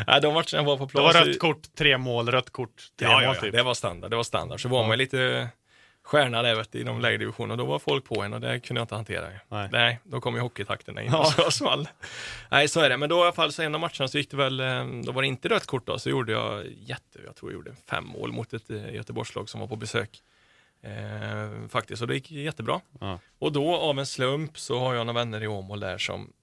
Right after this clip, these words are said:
Speaker 1: som tydligen hade med sig, har jag fått återberättat återigen då, eh, Svennis son, eh, Johan, som var på läktaren, för de har alltså sommarstuga utanför Åmål.
Speaker 2: Mm.
Speaker 1: Det är otroligt hur det hänger ihop, men
Speaker 2: Ja, ja, ja.
Speaker 1: då var de där och, eller han
Speaker 2: Svennis är ju från Värmland från början också, kan man ju, kan vi ju
Speaker 1: Precis, han
Speaker 2: trycka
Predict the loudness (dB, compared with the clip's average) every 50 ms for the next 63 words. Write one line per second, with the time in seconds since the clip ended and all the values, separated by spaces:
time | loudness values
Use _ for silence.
0 | _ _ -14 -12 -12 -10 -6 -6 -6 -4 -4 -6 -8 -6 -6 -4 -4 -4 -6 -6
1 | -8 -8 -8 -10 -10 -14 _ _ _ _ -20 -20 -20 -20 _ _ _ _ _ _
2 | _ _ _ -6 -4 -4 -4 -4 -4 -4 -4 -4 -4 -4 -4 -6 -6 -4 -6 -6
3 | -4 -4 -6 -4 -4 -4 -4 -4 -4 -6 -8 -10 -10 -4 -2 0 0 0 0 -2
4 | -2 -2 -2 -2 -2 -2 -2 -4 -4 -6 _ _ _ _ _ _ _ _ _ _
5 | _ -10 -8 -6 -4 -4 -2 -2 -4 -4 -4 -4 -2 -2 0 0 -2 -4 -6 -6
6 | -6 -4 -2 0 -2 0 0 -2 -2 0 0 -2 -4 -6 -4 -4 -4 -4 -4 -6
7 | -4 -4 -2 -2 0 -2 -2 -2 -4 -6 -10 -8 -6 -6 -6 -6 -6 -8 -8 -8
8 | -8 -6 -8 -8 -6 -6 -6 -6 -8 -8 -10 -8 -6 -6 -6 -6 -6 -8 -12 -14
9 | -14 _ -8 -4 -4 -4 -4 -6 _ _ -12 -8 -6 -6 -4 -6 -6 -8 -6 -6
10 | -6 -6 -8 -8 -8 -8 -8 -8 -8 -8 -8 -8 -8 -8 _ -8 -8 -8 -6 -2
11 | 2 4 4 6 4 4 4 4 2 2 0 0 2 0 2 2 2 2 0 0
12 | 0 -2 0 4 6 6 6 6 4 4 4 4 4 2 0 0 -2 0 2 2
13 | 2 2 2 2 -2 -2 -2 -2 -4 -4 -2 -2 -2 0 -2 -2 -2 -4 -6 -6
14 | -8 -12 -16 -12 -12 -12 -10 -10 -12 -12 -12 -12 -12 -10 -10 -10 -12 -12 -12 -12
15 | -12 -12 -10 -8 -6 -6 -4 -4 -4 -6 -6 -6 -6 -2 2 4 6 6